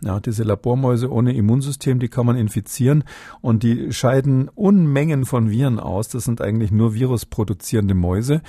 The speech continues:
Und die haben aber eine ganze Weile keine Symptome. Und zwar deshalb, weil das Immunsystem eben zu keinem Zeitpunkt auch nicht verspätet reagiert.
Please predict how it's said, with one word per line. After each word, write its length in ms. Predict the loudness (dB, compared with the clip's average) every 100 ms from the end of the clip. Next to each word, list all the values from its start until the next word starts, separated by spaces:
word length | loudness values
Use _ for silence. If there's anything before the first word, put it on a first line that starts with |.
| -20 -20 -20 0
Und 320 | 0 0 0
die 100 | 2
haben 220 | 2 2
aber 240 | 0 0
eine 260 | -2 -4 -2
ganze 320 | 0 -2 0
Weile 240 | 0 2 0
keine 300 | 0 2 2
Symptome. 520 | 0 -2 -6 -6 -8 -8
Und 240 | -2 -2
zwar 140 | -2
deshalb, 320 | -2 0 0 0
weil 100 | -2
das 160 | 0
Immunsystem 680 | 2 4 4 2 -2 0 0
eben 160 | 0 -2
zu 140 | -4
keinem 320 | -2 -2 0
Zeitpunkt 420 | 0 -4 0 -2 0
auch 140 | 0
nicht 160 | 0 0
verspätet 580 | -4 -2 -4 -4 -8
reagiert. 500 | -8 -8 -10 -12 -14